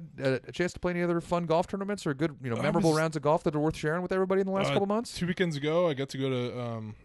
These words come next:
Speaker 2: Incline. We did the championship course at Incline and then Edgewood. Both courses were
Speaker 1: Nice.
Speaker 2: as good as it gets,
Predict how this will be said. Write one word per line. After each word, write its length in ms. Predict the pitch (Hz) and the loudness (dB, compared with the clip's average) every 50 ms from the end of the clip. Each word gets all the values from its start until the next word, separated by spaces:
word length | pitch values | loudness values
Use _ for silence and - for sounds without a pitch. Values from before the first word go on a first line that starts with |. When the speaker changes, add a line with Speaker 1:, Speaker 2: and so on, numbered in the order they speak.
| - - - _ - - - | -20 -20 -20 _ -20 -14 -10
Speaker 2:
Incline. 420 | - 151 156 - 170 156 165 165 | -8 -8 -4 -2 -2 -2 0 0
We 100 | 156 135 | 0 -2
did 240 | 127 131 127 127 120 | -2 -4 -6 -8 -6
the 80 | 120 120 | -6 -8
championship 400 | - - 139 131 131 - 131 131 | -8 -8 -8 -8 -10 -10 -10 -6
course 220 | - 139 127 - | -6 -6 -6 -6
at 60 | - | -6
Incline 360 | 139 139 - - 143 147 147 139 | -10 -8 -6 -4 -4 -4 -4 -4
and 80 | 127 120 | -4 -4
then 100 | 117 117 | -4 -6
Edgewood. 400 | 123 135 139 139 139 139 135 131 - _ _ _ _ _ _ _ _ _ _ _ _ _ _ _ | -6 -6 -2 0 0 0 0 -2 -8 _ _ _ _ _ _ _ _ _ _ _ _ _ _ _
Both 180 | - 131 127 - | -4 -4 -4 -2
courses 380 | - 147 139 131 - 135 120 113 | -2 -2 -2 -2 -2 -6 -6 -6
were 140 | 120 113 113 | -4 -4 -2
Speaker 1:
Nice. 560 | 113 127 120 101 87 - - - - - - _ _ _ _ _ _ _ _ _ _ _ _ _ _ _ _ _ _ | 0 0 -2 -2 -4 -8 -10 -12 -12 -14 -16 _ _ _ _ _ _ _ _ _ _ _ _ _ _ _ _ _ _
Speaker 2:
as 140 | - 165 131 | -6 -6 -2
good 140 | 123 147 147 | 0 0 0
as 100 | 139 131 | 0 -2
it 60 | 127 | -2
gets, 340 | 113 127 139 139 - - - | -2 -4 -4 -4 -6 -10 -14